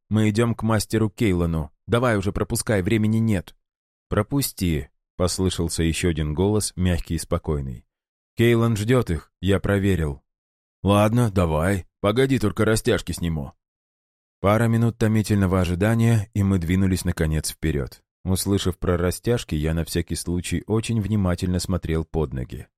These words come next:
А то бывали прецеденты, особенно когда такие вот технические специалисты их установкой-снятием занимались. За неплохо укреплённой баррикадой оказалась техническая комнатка,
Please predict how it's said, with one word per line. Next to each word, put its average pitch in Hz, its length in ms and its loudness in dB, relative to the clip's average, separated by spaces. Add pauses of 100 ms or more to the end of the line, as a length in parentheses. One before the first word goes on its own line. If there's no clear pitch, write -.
(440)
А - 80 4
то 131 140 -2
бывали 120 400 0
прецеденты, 80 800 -4 (120)
особенно 87 520 0
когда 82 260 -2
такие 82 320 0
вот 73 220 -4
технические 78 640 -4
специалисты 92 760 -2
их - 340 -6
установкой-снятием 85 1120 -2
занимались. 73 640 -6 (640)
За 90 160 2
неплохо 139 400 0
укреплённой 107 680 0
баррикадой 110 600 0
оказалась 92 560 0
техническая 85 640 -4
комнатка, 110 640 -2